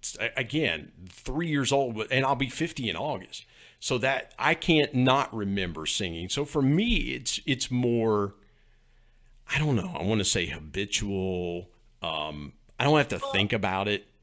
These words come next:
Speaker 2: here's
Speaker 1: Um,
Speaker 2: my question.
Speaker 1: yeah.
Speaker 2: How about think back to a season when you were trending towards, you know,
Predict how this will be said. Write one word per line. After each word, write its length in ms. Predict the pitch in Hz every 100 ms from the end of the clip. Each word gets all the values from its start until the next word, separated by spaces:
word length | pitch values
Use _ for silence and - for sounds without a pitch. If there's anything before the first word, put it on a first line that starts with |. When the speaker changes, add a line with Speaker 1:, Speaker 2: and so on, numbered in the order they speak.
| _ _ _ _ _ _ -
Speaker 2:
here's 360 | 80 73 73
Speaker 1:
Um, 60 | 71
Speaker 2:
my 80 | -
question. 680 | - 294 - - 185 160 -
Speaker 1:
yeah. 340 | 123 247 202 - -
Speaker 2:
How 140 | 254
about 460 | 262 311 330 302 -
think 260 | 285 285 -
back 260 | 277 262
to 160 | - 240
a 80 | 220
season 840 | - 233 240 214 180 170 175 185 - - - _ -
when 580 | 214 233 226 220 208 - -
you 560 | 208 214 233 233 247 240
were 160 | 226
trending 540 | 220 - 220 220 220 214
towards, 840 | - 220 208 202 196 - - -
you 100 | 220
know, 340 | 202 196 190